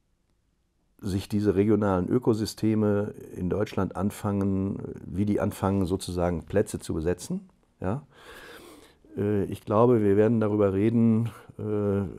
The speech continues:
dass wir immer noch nicht in der Digitalisierung viel weiter sind. Wir werden darüber reden, dass wir die ganzen,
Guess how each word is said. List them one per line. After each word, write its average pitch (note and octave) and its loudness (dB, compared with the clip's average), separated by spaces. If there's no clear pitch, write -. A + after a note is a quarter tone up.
dass F#2+ -4
wir - -4
immer A#2 0
noch A2+ -4
nicht - -6
in - -6
der G#2 0
Digitalisierung G2+ -2
viel - -8
weiter F#2 0
sind. D3 -8
Wir F2+ -6
werden G2+ 0
darüber G2 0
reden, A2 -2
dass F2+ -4
wir F2+ -2
die - -6
ganzen, F#2+ -4